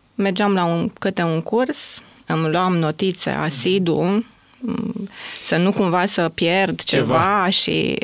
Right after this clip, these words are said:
Speaker 1: uh, așa, să-mi rămână în, ulterior să pot să le reiau.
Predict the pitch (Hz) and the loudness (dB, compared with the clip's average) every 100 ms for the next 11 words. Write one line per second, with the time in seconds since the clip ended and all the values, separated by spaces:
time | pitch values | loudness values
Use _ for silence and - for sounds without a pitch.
0 | - - - 165 220 190 220 - - - | -4 -4 -2 -2 -2 -2 -2 -6 -14 -14
1 | - - - - 180 160 160 180 233 240 | -18 -20 -10 -2 2 2 2 2 4 4
2 | 233 233 220 220 185 - - 254 247 _ | 4 4 4 4 2 0 0 -2 -4 _
3 | - 214 208 170 185 226 214 165 160 185 | 0 2 2 2 4 2 0 -2 0 -2
4 | 202 170 156 151 139 156 185 208 208 226 | 0 0 2 0 0 0 2 2 2 -2